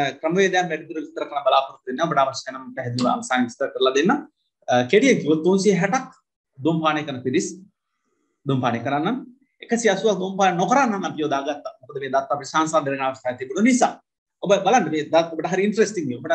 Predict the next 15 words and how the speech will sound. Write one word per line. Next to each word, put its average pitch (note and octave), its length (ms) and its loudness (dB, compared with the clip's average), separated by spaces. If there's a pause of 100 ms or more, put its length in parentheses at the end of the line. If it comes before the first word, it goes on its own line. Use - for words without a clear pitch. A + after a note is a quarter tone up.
(140)
හරි, E3 200 0 (140)
අ, C#3 120 -4 (320)
ආසහිත A3 360 0
මේ E3 200 -2
දත්ත C#3+ 220 -2
ඉස්සරහට C3+ 340 -6
බලන්න C3+ 280 0
යනකොට E3+ 300 -6
රැඳී D#3+ 300 -10
සිටින්. D4 240 -8 (520)
අ, C#3 80 2 (480)
අපි - 140 0
හිතමු F#3+ 220 4
දෙවෙනි A#3+ 240 6
අදියරේදී D#3+ 540 2